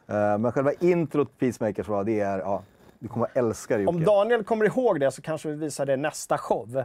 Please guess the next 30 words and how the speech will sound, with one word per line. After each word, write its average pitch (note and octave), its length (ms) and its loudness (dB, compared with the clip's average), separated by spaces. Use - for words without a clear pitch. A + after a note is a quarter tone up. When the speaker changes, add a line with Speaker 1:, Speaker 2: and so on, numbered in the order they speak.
Speaker 2:
Bara C#3 240 0
Speaker 1:
kanske C3 160 2
vi G#3+ 60 8
Speaker 2:
för, A3 60 6
Speaker 1:
gör. G#2 240 4
Speaker 2:
bara D3 260 2
för D#3+ 100 -6
skojs C#3 280 -2
skull. - 180 0
Speaker 1:
Ja. G2+ 220 2
Speaker 2:
Men D#3 100 -4
då G3 60 2
får G#3+ 100 4
du F#3+ 120 4
komma E3+ 160 -2
Speaker 1:
För C#3+ 40 2
det C3 60 4
Speaker 2:
ihåg C3+ 40 6
Speaker 1:
är C#3+ 80 6
Speaker 2:
det. - 60 2
Speaker 1:
fantastiskt. B2 580 -2
Jag A#2+ 100 -4
ska B2+ 100 -8
försöka A2 240 -10
Speaker 2:
Bra. C#3 140 0
Speaker 1:
komma G2 120 -2
ihåg F2+ 140 -4
det. D2+ 140 -12
Ja. E2 220 -8
Speaker 2:
Hörrni, B3+ 220 4